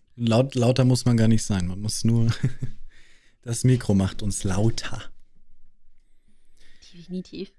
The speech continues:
Speaker 2: definitiv. Ja, also die ersten paar Voice-Sachen, die ich aufgenommen habe, gerade mit der neuen, mit, mit der D-M-C-A-Regelung kam ja relativ viel auf mich zu, wo keine Alerts mehr gemacht werden konnten mit dem ursprünglichen System, dass Leute einfach, ähm,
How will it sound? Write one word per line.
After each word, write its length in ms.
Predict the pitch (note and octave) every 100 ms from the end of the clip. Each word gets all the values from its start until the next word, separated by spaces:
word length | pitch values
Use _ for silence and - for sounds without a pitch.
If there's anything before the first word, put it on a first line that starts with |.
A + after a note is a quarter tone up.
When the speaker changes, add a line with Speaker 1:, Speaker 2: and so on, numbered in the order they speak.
| _
Speaker 2:
definitiv. 680 | G3 - F#3 F3+ - G3+ - _ _ _ _ - _ _
Ja, 340 | G3 F3+ E3+ F3 - -
also 160 | A3+
die 140 | A#3+ A3+
ersten 720 | A#3+ - C4+ C4 B3+ B3 - _ _
paar 840 | - A3+ A3 A3 G#3+ G#3+ G#3 G#3 -
Voice-Sachen, 1120 | F#3 F#3 G#3+ D4 - - _ _ G3 A#3 B3+ B3+
die 80 | G#3+
ich 140 | -
aufgenommen 460 | G#3+ - G#3 F#3+ F3
habe, 500 | F#3+ C#4 C#4 C4+ - _
gerade 800 | - G#3 G#3+ G#3 G3+ G3 G3 - _ _ _
mit 220 | G3+ G3
der 140 | G3+ G3
neuen, 600 | G3 G3 G3 G3 F#3+ - _ _ _ _ _ -
mit, 160 | G3
mit 140 | F#3+ G3
der 100 | F#3+
D-M-C-A-Regelung 1300 | G3 G3+ G3+ F#3 G3+ G#3 G#3 A3 G#3 G#3 G3+ G3 -
kam 260 | - G#3+
ja 160 | G#3+ G3+
relativ 420 | G#3 G#3 - G#3
viel 180 | - G#3+
auf 160 | G3 G3
mich 200 | F#3 -
zu, 320 | A3+ C4+ A#3+
wo 80 | G#3
keine 260 | G#3+ G3
Alerts 360 | E3+ F3+ A3 -
mehr 160 | G#3+
gemacht 300 | G3+ G3+ G#3
werden 240 | G3+ F#3+ G3
konnten 400 | G3+ G3 G3 G3
mit 140 | F#3+
dem 220 | F#3 F3+
ursprünglichen 600 | F3+ G3 - F3+ F3+ F3+ E3
System, 320 | F3 - F3+
dass 140 | E3+
Leute 260 | E3+ F3 -
einfach, 380 | - E3+ E3+ -
ähm, 220 | E3